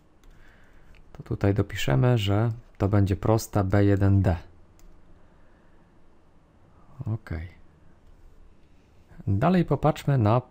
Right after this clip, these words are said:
prostą C jeden D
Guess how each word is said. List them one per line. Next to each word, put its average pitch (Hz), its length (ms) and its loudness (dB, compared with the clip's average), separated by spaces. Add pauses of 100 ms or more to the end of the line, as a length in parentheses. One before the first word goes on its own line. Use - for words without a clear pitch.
(120)
prostą 113 640 0 (880)
C - 300 0
jeden 123 520 2 (1000)
D 95 440 2